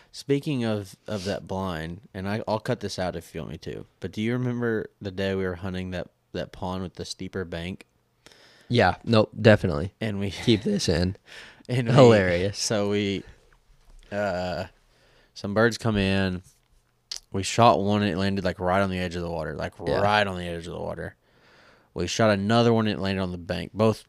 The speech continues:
Speaker 1: completely dead. Um, and then they, the, the group, like, got up and then, like, circled, and so
Speaker 2: Yeah.
Speaker 1: you didn't send bow on 'em.
Speaker 2: Yeah.
Speaker 1: And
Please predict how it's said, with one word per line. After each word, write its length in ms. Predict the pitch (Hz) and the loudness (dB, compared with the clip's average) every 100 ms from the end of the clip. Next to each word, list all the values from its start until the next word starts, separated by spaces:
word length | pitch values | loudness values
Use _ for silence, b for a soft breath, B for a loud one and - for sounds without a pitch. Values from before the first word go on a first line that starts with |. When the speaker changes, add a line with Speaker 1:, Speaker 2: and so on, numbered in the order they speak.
| _ | _
Speaker 1:
completely 380 | 101 98 90 90 | -8 -4 -6 -4
dead. 320 | 82 73 73 _ _ _ _ _ b b b b - - | -6 -8 -10 _ _ _ _ _ b b b b -16 -8
Um, 500 | 78 73 65 55 - _ _ _ - | -4 -4 -6 -8 -12 _ _ _ -2
and 200 | 104 98 | 0 2
then 380 | 95 92 87 - | 0 0 -4 -6
they, 220 | 98 107 | 0 2
the, 260 | 107 95 104 85 - | 2 2 0 -2 -4
the 80 | |
group, 320 | 98 95 135 139 | -4 6 6 8
like, 200 | 110 90 | 4 6
got 200 | 113 120 | 4 6
up 160 | 123 | 4
and 160 | - 107 | 2 0
then, 120 | 98 | 0
like, 180 | 90 - | -2 -6
circled, 640 | - - 117 120 92 82 85 _ _ _ _ | -8 4 4 4 0 -6 -8 _ _ _ _
and 160 | - 98 | -8 -2
so 80 | - | 0
Speaker 2:
Yeah. 60 | |
Speaker 1:
you 100 | 104 | 2
didn't 220 | 101 98 - | 2 0 -2
send 260 | 110 95 | -2 -2
bow 220 | 90 104 | 2 2
on 160 | 92 82 | 2 -2
'em. 160 | 71 90 _ _ | -8 -12 _ _
Speaker 2:
Yeah. 220 | 120 87 - B B B B B _ | -6 -4 -6 B B B B B _
Speaker 1:
And 640 | - 101 98 98 95 92 | -6 -4 0 0 -2 -6